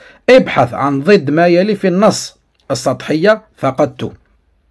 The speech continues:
اعرب ما تحته خط في النص إعرابا تاما. صرف الفعل مشى مع الضمير هم في المضارع، وعلل ما طرأ عليه من تغيير.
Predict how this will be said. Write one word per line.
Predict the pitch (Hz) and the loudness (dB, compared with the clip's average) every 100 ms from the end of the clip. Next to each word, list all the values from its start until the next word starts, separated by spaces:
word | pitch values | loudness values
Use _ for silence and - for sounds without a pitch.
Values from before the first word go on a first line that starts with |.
| _ - - - - _ | _ -16 -16 -20 -20 _
اعرب | 214 160 151 123 | 6 6 4 2
ما | 120 | -2
تحته | 180 202 196 180 | -2 4 4 6
خط | 208 196 - | 2 0 0
في | 175 | -2
النص | 165 202 190 - | 2 0 -2 -4
إعرابا | 147 143 156 160 190 185 | -2 0 0 2 2 2
تاما. | - 147 92 73 - _ _ _ _ _ _ _ | 2 2 0 -10 -18 _ _ _ _ _ _ _
صرف | - 226 220 180 | 2 4 4 0
الفعل | 160 165 131 147 | -2 0 0 4
مشى | 208 - 113 101 | 2 2 0 -2
مع | 113 117 | -2 -4
الضمير | 131 139 143 135 107 | -2 -2 0 -2 0
هم | 95 190 139 - _ | 4 4 4 -4 _
في | 143 | -4
المضارع، | 151 139 131 156 180 160 | -2 0 0 2 2 0
وعلل | 131 127 143 180 160 139 | 0 0 2 2 2 0
ما | 127 120 | -2 -2
طرأ | 170 170 156 143 | 0 0 0 -2
عليه | 127 135 180 180 208 | 0 0 0 0 2
من | 208 196 | 2 2
تغيير. | 156 95 90 | 0 -2 -12